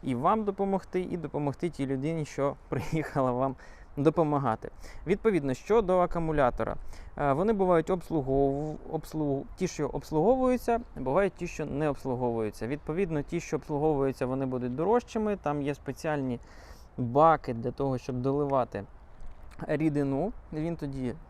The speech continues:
можливо, оживе. Але я би радив, в свою чергу,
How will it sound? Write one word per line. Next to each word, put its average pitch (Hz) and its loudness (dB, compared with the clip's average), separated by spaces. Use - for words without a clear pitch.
можливо, 139 2
оживе. 127 2
Але 156 6
я 170 6
би 185 4
радив, 156 4
в - -10
свою 139 -2
чергу, 214 4